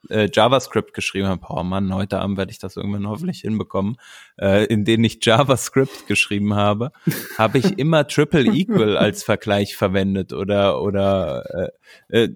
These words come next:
Speaker 1: um halt sicherzustellen,
Speaker 2: Ja.
Speaker 1: dass vom gleichen Typ hier zwei Dinge verglichen werden und nicht ein String, der eins heißt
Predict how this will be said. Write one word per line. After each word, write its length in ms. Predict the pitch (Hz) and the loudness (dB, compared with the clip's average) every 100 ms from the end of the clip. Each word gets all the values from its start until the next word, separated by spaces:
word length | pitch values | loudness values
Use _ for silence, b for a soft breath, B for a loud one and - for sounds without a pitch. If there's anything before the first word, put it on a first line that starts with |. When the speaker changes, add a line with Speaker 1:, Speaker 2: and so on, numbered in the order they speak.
| _ | _
Speaker 1:
um 280 | - 139 139 | 0 4 6
halt 200 | 123 113 | 4 2
sicherzustellen, 1080 | - 139 - 175 135 117 - - 98 104 110 | 0 0 2 2 2 0 -2 0 2 2 0
Speaker 2:
Ja. 60 | 113 | 2
Speaker 1:
dass 220 | 107 - | 0 0
vom 280 | - 104 101 | 0 0 2
gleichen 540 | 98 98 139 - 123 | 2 2 2 0 -4
Typ 300 | - 156 175 | -4 -6 -6
hier 240 | - 98 90 | -4 -4 -4
zwei 300 | - 95 90 | 0 0 2
Dinge 220 | 98 98 | 0 -2
verglichen 500 | - 95 98 98 104 | -2 -4 -4 -4 0
werden 240 | 101 104 | 2 2
und 180 | 101 101 | 2 0
nicht 200 | 110 - | -4 -2
ein 160 | 104 95 | 0 0
String, 580 | - - 107 143 147 107 | -2 0 2 4 4 4
der 220 | 95 - | 4 4
eins 400 | 95 95 - - | 2 0 -2 -4
heißt 360 | 101 113 - | 0 0 -2